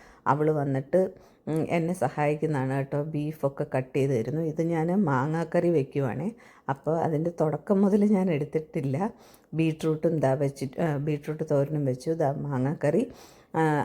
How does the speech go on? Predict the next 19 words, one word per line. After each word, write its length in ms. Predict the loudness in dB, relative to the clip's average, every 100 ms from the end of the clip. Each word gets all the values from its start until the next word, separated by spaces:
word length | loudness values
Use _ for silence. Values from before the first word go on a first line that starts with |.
| 0
ആയതിന് 500 | 0 2 2 2 0
ശേഷം 640 | 0 0 0 2 0 0 -4 -20 -20 _ _ _ _ _ _
അതിൽ 460 | -2 0 2 2 0 -4 -20 -6 0
ലാസ്റ്റ് 400 | 2 0 -2 -2 2
തേങ്ങാപ്പാൽ. 800 | 4 4 0 2 4 4 2 -4 -12 -12 -4
ആ, 40 | -2 -2 -4 -6
അപ്പോൾ 280 | -4 -4 -4 -6 -20 _
ഇവിടെയൊക്കെ 440 | -2 2 4 4 2
വന്നു 260 | 2 2
കഴിഞ്ഞിട്ട് 400 | 0 0 -2 -4
കുക്ക് 340 | -4 -6 -6 0
ചെയ്യാനായിട്ട് 560 | 2 2 2 -2 -2
ഭയങ്കര 500 | -2 0 0 0 2 2
ഇൻട്രസ്റ്റ് 500 | 0 -2 -4 -2 -2
ആയിരുന്നു. 300 | 0 -4 0
കാരണം 260 | 0 0 -2
എന്ന് 140 | -2
വെച്ച് 120 | -2
കഴിഞ്ഞാൽ 260 | 0 0